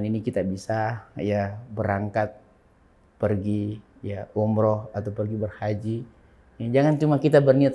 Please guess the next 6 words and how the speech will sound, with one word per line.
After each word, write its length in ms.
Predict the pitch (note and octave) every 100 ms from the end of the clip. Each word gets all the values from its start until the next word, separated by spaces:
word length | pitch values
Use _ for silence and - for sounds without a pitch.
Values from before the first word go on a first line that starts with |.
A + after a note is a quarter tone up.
| C3
sekali, 320 | C3 A2+ A2 - - _ _ -
ya, 240 | A2+ B2
tapi 480 | - A#2+ A#2 B2+ A#2
berkali-kali, 800 | A#2+ A2+ A2 A#2 A#2 B2+ A#2+ B2
insya 320 | A#2+ B2+ A2+
Allah, 320 | A2+ G2+ -